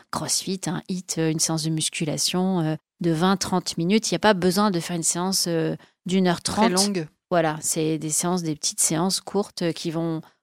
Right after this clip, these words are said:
Speaker 1: obliger le corps à n-, à mobiliser les acides gras plutôt que les, le glucose.
Speaker 2: Alors, ma conclusion, c'est pour ou c'est contre ?
Speaker 1: Moi, je suis plutôt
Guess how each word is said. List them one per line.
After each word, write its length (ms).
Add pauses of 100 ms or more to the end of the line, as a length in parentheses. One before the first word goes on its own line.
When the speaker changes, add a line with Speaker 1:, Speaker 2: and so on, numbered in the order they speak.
(200)
Speaker 1:
obliger 400
le 120
corps 340
à 120
n-, 440 (340)
à 100
mobiliser 480
les 400
acides 360
gras 320
plutôt 360
que 100
les, 340
le 140
glucose. 520 (440)
Speaker 2:
Alors, 180
ma 120
conclusion, 840 (380)
c'est 160
pour 320
ou 80
c'est 180
contre ? 540 (260)
Speaker 1:
Moi, 180
je 120
suis 600
plutôt 600